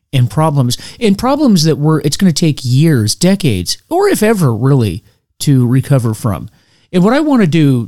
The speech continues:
today to demonstrate this to you and, and elaborate on this a little bit more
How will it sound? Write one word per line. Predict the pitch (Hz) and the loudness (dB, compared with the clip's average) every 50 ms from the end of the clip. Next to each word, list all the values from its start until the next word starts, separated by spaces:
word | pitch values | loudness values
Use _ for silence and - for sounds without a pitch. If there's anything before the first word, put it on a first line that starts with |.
| - | -6
today | - - 143 135 135 120 113 | -4 -2 0 2 2 0 0
to | 107 - - 127 117 113 104 | -2 -2 -2 -2 -2 -2 -2
demonstrate | 101 170 185 202 214 - - - 117 107 98 - | -2 0 0 0 0 0 -2 -2 -2 -4 -4 -4
this | 104 101 - | -6 -6 -6
to | - - 110 | -4 -4 -2
you | 104 104 113 135 | -2 0 0 2
and, | 135 135 131 - | 2 0 0 0
and | 127 131 | 0 0
elaborate | 123 127 131 139 147 139 135 123 | 2 2 2 0 0 0 0 0
on | 120 117 | 0 0
this | 117 113 - - | 0 -2 -2 -2
a | |
little | 127 117 104 | -2 -2 -2
bit | 113 98 - | -2 -2 -2
more | 143 175 185 147 113 113 | 0 0 2 0 0 -2